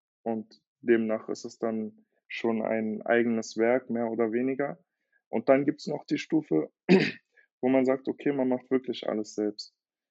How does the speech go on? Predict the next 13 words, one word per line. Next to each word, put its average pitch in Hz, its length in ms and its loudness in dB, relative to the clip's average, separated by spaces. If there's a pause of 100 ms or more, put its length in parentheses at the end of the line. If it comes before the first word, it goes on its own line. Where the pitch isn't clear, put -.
(260)
Und, 110 680 -4 (320)
ähm, 104 720 -6 (880)
das - 180 0
ist 117 140 -6
natürlich 120 440 0
die - 100 -6
Königsklasse. 120 840 -2 (760)
Da 104 80 0
gibt's 117 260 -2
auch 104 120 -4
sehr 104 220 0
wenige 113 340 0
von. 113 340 -10